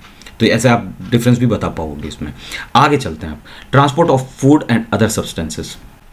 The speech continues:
अब हमने देख लिया transport of water and minerals तो हो गया। Now let us consider the products of metabolic process। Metabolic process का मतलब होता है कि food digestion होने के बाद में जो product बनते हैं ना, जैसे carbohydrate बना, वो सही बन रहे हैं या नहीं बन रहे, अच्छे बन रहे हैं या नहीं बन रहे, तो ये metabolic process कहलाता है, उपापचयी क्रियाएं बोलते हैं इसको।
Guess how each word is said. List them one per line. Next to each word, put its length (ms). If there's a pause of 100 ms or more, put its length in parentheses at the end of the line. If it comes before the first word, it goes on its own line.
(800)
अब 80
हमने 160
देख 140
लिया 100
transport 320
of 80
water 200
and 120
minerals 320
तो 80
हो 160
गया। 160 (340)
Now 100
let 120
us 60
consider 240
the 180
products 380
of 180
metabolic 460
process। 280
Metabolic 560
process 260
का 100
मतलब 280
होता 200
है 80
कि 120
food 260
digestion 360
होने 220
के 100
बाद 280
में 100
जो 100
product 360
बनते 240
हैं 60
ना, 100 (260)
जैसे 120
carbohydrate 420
बना, 140
वो 140
सही 200
बन 160
रहे 180
हैं 60
या 80
नहीं 180
बन 140
रहे, 140
अच्छे 260
बन 140
रहे 20
हैं 60
या 60
नहीं 100
बन 80
रहे, 80
तो 100
ये 60
metabolic 420
process 280
कहलाता 260
है, 100
उपापचयी 480
क्रियाएं 360
बोलते 240
हैं 20
इसको। 200